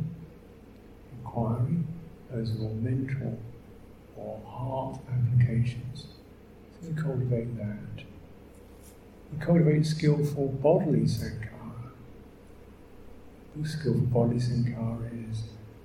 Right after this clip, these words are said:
breathing in, whole body, whole body, and breathing out.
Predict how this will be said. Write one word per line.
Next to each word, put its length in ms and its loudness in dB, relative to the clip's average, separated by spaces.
breathing 440 4
in, 480 2
whole 240 0
body, 520 2
whole 220 2
body, 560 4
and 220 -10
breathing 520 -2
out. 240 -10